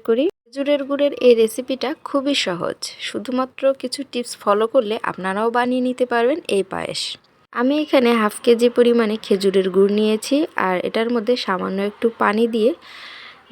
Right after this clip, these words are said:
জাল করে নিচ্ছি। আর আরেকটা জিনিস আপনারা নিশ্চয়ই লক্ষ্য করেছেন, আমি খেজুরের গুড়টাকে একটু ছোট করে কেটে নিয়েছি। অবশ্যই এটা করবেন, তাহলে দেখবেন খুব তাড়াতাড়ি আপনার খেজুরের গুড়ের শিরাটা তৈরি হয়ে যাবে। আর অবশ্যই মিডিয়াম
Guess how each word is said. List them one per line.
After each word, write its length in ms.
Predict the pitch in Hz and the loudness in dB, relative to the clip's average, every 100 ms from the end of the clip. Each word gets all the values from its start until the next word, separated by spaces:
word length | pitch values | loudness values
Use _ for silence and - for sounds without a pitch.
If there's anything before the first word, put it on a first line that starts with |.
| 190 | 2
জাল 160 | 196 185 175 | 2 4 4
করে 160 | 160 156 | 4 4
নিচ্ছি। 340 | - - - 180 - | -4 -6 -8 -8 -10
আর 100 | - - 220 | -18 2 6
আরেকটা 320 | 247 247 302 285 | 6 4 4 6
জিনিস 260 | 285 254 285 226 | 4 2 2 -2
আপনারা 280 | 226 233 220 214 | 0 2 2 2
নিশ্চয়ই 300 | - 254 254 | 8 10 10
লক্ষ্য 220 | 240 - 262 | 4 4 8
করেছেন, 380 | 269 262 - 214 - 180 | 10 8 6 0 2 -2
আমি 120 | 180 - | -2 2
খেজুরের 420 | 208 214 240 262 247 | 2 4 6 6 6
গুড়টাকে 420 | 262 254 220 233 240 | 2 2 -2 0 -2
একটু 180 | 202 - - | -4 -6 -2
ছোট 140 | 220 254 247 | 2 4 8
করে 140 | 254 254 | 8 8
কেটে 200 | 247 220 190 | 4 2 0
নিয়েছি। 360 | 170 170 - 185 - - - - - - 175 | -2 -2 -4 -4 -8 -18 -20 -20 -20 0 4
অবশ্যই 360 | 185 190 233 240 | 4 2 2 2
এটা 120 | 254 254 | 2 4
করবেন, 300 | 254 233 247 302 226 | 4 6 2 0 -2
তাহলে 280 | 214 196 196 196 | 0 0 0 2
দেখবেন 300 | 180 196 214 226 | 0 2 -2 -2
খুব 120 | 247 - 202 | -6 -6 0
তাড়াতাড়ি 460 | 190 220 254 220 254 185 | 2 2 4 6 4 2
আপনার 220 | 175 175 - | -2 -2 2
খেজুরের 420 | 180 190 190 202 208 | 0 2 2 2 2
গুড়ের 240 | 202 208 214 | 2 2 0
শিরাটা 380 | - 208 208 247 294 233 | 0 0 0 0 0 2
তৈরি 200 | 185 165 | 4 4
হয়ে 160 | 160 165 - | 0 -2 -4
যাবে। 200 | - - - 214 | -6 -8 -14 -20
আর 80 | 214 - | -8 0
অবশ্যই 420 | 240 294 - 277 247 226 | 0 0 4 6 6 4
মিডিয়াম 320 | 208 220 | 2 0